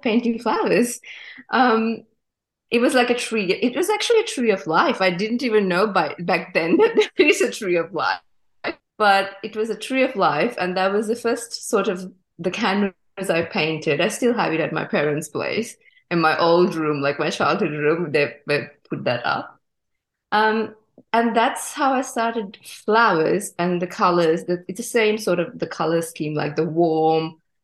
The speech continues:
yellows, the reds, the oranges, which I still work with. And, uh, that was just the most random thing. But then I forgot about it,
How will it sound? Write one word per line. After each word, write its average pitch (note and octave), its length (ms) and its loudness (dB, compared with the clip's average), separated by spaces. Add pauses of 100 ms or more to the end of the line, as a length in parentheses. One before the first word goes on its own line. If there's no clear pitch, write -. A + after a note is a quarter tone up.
(140)
yellows, D#3+ 640 2
the D#3+ 120 -4
reds, D3+ 520 2
the D#3+ 100 -2
oranges, D#3 960 -4 (220)
which G#3 180 0
I C4+ 120 4
still C4 260 0
work D#3 360 0
with. - 360 -6 (680)
And, G3 480 2
uh, F3+ 420 2 (160)
that G#3 340 0
was B3 180 0
just B3 180 -4
the A#3 80 -6
most A3+ 340 0
random G3+ 500 0
thing. F3 340 -2
But F3+ 260 0
then A#3+ 520 2 (920)
I G#3+ 80 0
forgot G#3 300 0
about F#3 400 0
it, F3 300 -2